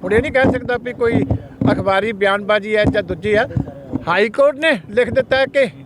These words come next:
ਇਹ ਜਿਹੜਾ ਸਾਰਾ ਕੁਝ ਤੇਰੇ ਖਿਲਾਫ ਸਾਬਤ ਹੁੰਦਾ। ਤੇ ਦੱਸੋ, ਇਹ ਲੋਕੀ ਐਡੇ ਐਡੇ ਵੱਡੀਆਂ ਗਾਰੰਟੀਆਂ ਦਿੰਦੇ ਸੀ ਤੇ ਇਹਨਾਂ ਦਾ ਅਸੀਂ ਭਰੋਸਾ ਕਰ ਲਿਆ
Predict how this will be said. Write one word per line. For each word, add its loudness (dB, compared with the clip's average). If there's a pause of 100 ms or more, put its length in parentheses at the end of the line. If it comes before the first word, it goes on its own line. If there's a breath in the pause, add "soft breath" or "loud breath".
(100)
ਇਹ 4
ਜਿਹੜਾ 0
ਸਾਰਾ 2
ਕੁਝ -6
ਤੇਰੇ -2
ਖਿਲਾਫ -2
ਸਾਬਤ -2
ਹੁੰਦਾ। -2 (960)
ਤੇ -2
ਦੱਸੋ, 2
ਇਹ 4
ਲੋਕੀ -4
ਐਡੇ -2
ਐਡੇ 2
ਵੱਡੀਆਂ -2
ਗਾਰੰਟੀਆਂ -2
ਦਿੰਦੇ -4
ਸੀ -6
ਤੇ -6
ਇਹਨਾਂ -2
ਦਾ 0
ਅਸੀਂ -4
ਭਰੋਸਾ -4
ਕਰ 2
ਲਿਆ 2